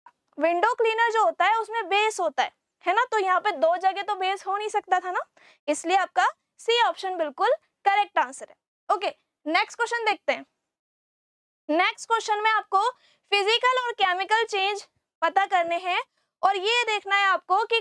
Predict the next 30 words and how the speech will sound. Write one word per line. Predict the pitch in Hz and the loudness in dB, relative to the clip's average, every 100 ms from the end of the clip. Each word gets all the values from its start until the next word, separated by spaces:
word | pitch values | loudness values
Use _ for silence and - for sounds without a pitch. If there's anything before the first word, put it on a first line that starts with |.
| - | 0
कौन | 370 359 403 | 0 0 0
सा | - 453 | 0 0
चेंज | 440 392 392 | 0 -2 -2
यहाँ | 381 359 | 0 0
पे | 403 | 0
गलत | 311 339 370 | 0 2 0
दिया | 285 302 | -2 -4
हुआ | 254 123 | -4 -6
है, | - _ _ _ _ | -14 _ _ _ _
ठीक | 339 | -8
है। | 480 - _ _ _ _ _ | -8 -8 _ _ _ _ _
देखिए | 359 320 - _ _ _ _ - | -4 -2 -6 _ _ _ _ -2
एनर्जी, | 339 370 403 440 508 - _ _ - | 0 0 -2 0 0 -2 _ _ -2
अब | 415 | -2
फिजिकल | - 381 339 359 440 | 0 -4 -2 0 0
चेंज | 440 440 440 440 | 0 -2 -2 -2
में | |
हमें | 466 453 480 | 0 0 -2
कम | - 392 440 | 0 0 0
एनर्जी | 427 427 415 | 0 -2 -2
की | 427 | -2
रिक्वायरमेंट | 440 415 415 403 427 | -4 0 0 0 0
होती | 427 403 415 | -2 -2 0
है, | 466 605 _ _ _ _ | -2 -2 _ _ _ _
राइट? | 339 480 605 - _ _ _ _ _ _ _ _ _ _ - - _ _ _ _ | -2 0 -4 -12 _ _ _ _ _ _ _ _ _ _ -20 -20 _ _ _ _
देखिए | 294 330 285 247 | -4 -2 -2 -4
फिजिकल | - 339 370 453 453 | -2 0 0 0 0
चेंज | 427 370 349 | 0 -2 -2
में | 381 | -2
हमें | 349 330 | -2 0